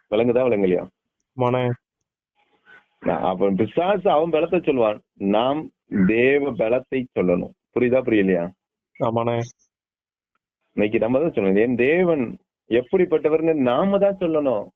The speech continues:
Speaker 1: வேற யார் போய் சொல்லுவா? நீ இடத்துல வாரியா, இந்த காரியத்தை நான் செய்றேன், இந்த காரியங்களை ரொம்ப புரிஞ்சுக்கொள்ளணும். அதனாலதான் இன்னைக்கு ஆண்டு நம்மோடு கூட பேசுறதும் போது புரிஞ்சுக்கணும். விசுவாச அறிக்கை எப்படி இருக்கணும், எந்த இடத்துல விசுவாசம் தேவைங்கிறத நம்ம ரொம்ப தெளிவா புரிஞ்சுக்கொள்ளணும்.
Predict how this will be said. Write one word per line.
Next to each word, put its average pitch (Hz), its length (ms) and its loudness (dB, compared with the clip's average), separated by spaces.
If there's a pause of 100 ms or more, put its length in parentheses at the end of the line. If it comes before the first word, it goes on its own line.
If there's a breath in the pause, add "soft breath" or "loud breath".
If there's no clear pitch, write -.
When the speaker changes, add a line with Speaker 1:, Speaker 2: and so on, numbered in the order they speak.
(160)
Speaker 1:
வேற 143 300 0
யார் 160 200 2
போய் 156 200 0
சொல்லுவா? 127 540 2 (1600)
நீ 113 140 2
இடத்துல 156 380 2
வாரியா, 160 480 2
இந்த 135 160 2
காரியத்தை 160 380 -2
நான் 143 200 0
செய்றேன், 135 420 0 (180)
இந்த 101 160 -2
காரியங்களை 147 460 2
ரொம்ப 143 320 2
புரிஞ்சுக்கொள்ளணும். 135 640 -2 (260)
அதனாலதான் 143 420 2
இன்னைக்கு 131 180 0
ஆண்டு 127 200 0
நம்மோடு 135 340 0
கூட 135 220 2
பேசுறதும் 139 560 -2
போது 113 180 2
புரிஞ்சுக்கணும். 127 520 -2
விசுவாச 151 440 -2
அறிக்கை 131 300 -4
எப்படி 135 220 -2
இருக்கணும், 127 320 -2 (260 soft breath)
எந்த 156 280 2
இடத்துல 185 280 0
விசுவாசம் 165 500 -4
தேவைங்கிறத 165 560 0
நம்ம 143 180 0
ரொம்ப 135 220 0
தெளிவா 135 300 0
புரிஞ்சுக்கொள்ளணும். 107 640 0